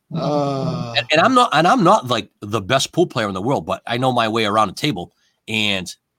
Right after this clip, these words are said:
Speaker 2: he had six balls left, and I was done. So, but it happens in everything, and I feel, I feel bad about it after the fact. But in the moment, it's like, nope, it's competition.
Speaker 1: So there's a few things going on here. <laughs>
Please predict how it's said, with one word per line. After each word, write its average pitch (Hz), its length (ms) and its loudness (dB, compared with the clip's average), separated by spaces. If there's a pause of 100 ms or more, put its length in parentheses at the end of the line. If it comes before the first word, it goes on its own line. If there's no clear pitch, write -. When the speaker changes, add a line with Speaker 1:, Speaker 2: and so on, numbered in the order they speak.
(180)
Speaker 2:
he 147 140 0
had 139 140 2
six - 260 -2
balls 123 320 0
left, 139 180 2
and 101 100 0
I 113 40 2
was 85 180 -8
done. 110 240 -2 (440)
So, 98 540 -2 (1500)
but 131 220 2
it 135 100 0
happens 175 400 0
in 160 80 0
everything, 147 380 2
and 110 120 0
I 151 180 2
feel, 311 220 0
I 208 120 2
feel 359 240 -2
bad 262 200 4
about 214 240 4
it 156 100 -6
after 160 280 0
the 185 120 -4
fact. 196 380 -4
But 139 160 -4
in 156 140 -2
the 143 60 0
moment, 208 500 0
it's - 160 -4
like, 131 240 0
nope, 127 300 -2 (220)
it's 127 140 -6
competition. - 640 -2 (1300)
Speaker 1:
So 170 140 -4
there's 254 140 -4
a 311 40 -4
few 339 160 4
things - 280 0
going 131 200 -2
on 110 140 -6
here. 104 260 -12 (420)
<laughs> - 80 0